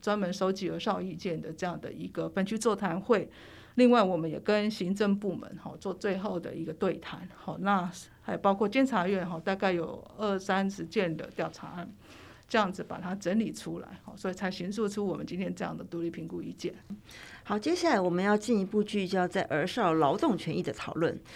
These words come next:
Speaker 2: 那也请委员分享一下，为什么现在维护儿少劳动权益这件事这么重要？那我国目前的青少年工作遇到了哪些困境呢？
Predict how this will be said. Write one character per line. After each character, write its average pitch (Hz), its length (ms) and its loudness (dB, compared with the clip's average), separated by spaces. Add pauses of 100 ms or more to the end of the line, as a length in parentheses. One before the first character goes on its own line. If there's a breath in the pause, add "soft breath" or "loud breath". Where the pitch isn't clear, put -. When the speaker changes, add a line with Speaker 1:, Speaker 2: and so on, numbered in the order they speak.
(200 loud breath)
Speaker 2:
那 294 100 4
也 208 120 8
请 202 200 2
委 185 100 2
员 156 160 2
分 233 180 4
享 214 200 -2
一 - 20 -2
下， 208 160 0
为 320 140 2
什 - 180 0
么 139 80 0
现 247 160 2
在 220 80 6
维 180 220 4
护 226 240 0
儿 151 160 2
少 202 220 2
劳 180 140 4
动 247 160 2
权 214 220 0
益 220 140 4
这 185 100 0
件 180 180 0
事 190 140 0
这 180 140 -2
么 143 80 0
重 147 240 -2
要？ 139 180 -2 (300 loud breath)
那 294 100 6
我 160 220 8
国 170 240 2
目 262 200 6
前 160 240 -2
的 156 80 0
青 277 200 2
少 302 120 0
年 175 140 0
工 208 160 2
作 214 160 2
遇 240 140 0
到 196 160 4
了 165 80 4
哪 156 200 -4
些 220 280 4
困 214 280 0
境 165 300 -4
呢？ 151 160 -10